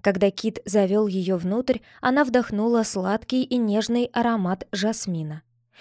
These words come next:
Под ногами хрустел белый гравий дорожки, а за каждым поворотом стены словно перестраивались. Они не разговаривали, пока не дошли до центра, где одиноко стояла беседка.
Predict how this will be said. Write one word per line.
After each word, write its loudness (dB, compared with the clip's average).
Под 0
ногами 4
хрустел 2
белый 2
гравий 0
дорожки, -2
а 2
за 4
каждым 2
поворотом 0
стены 0
словно 0
перестраивались. -2
Они 4
не 6
разговаривали, 4
пока 0
не 0
дошли 0
до 2
центра, -2
где 6
одиноко 2
стояла 0
беседка. -6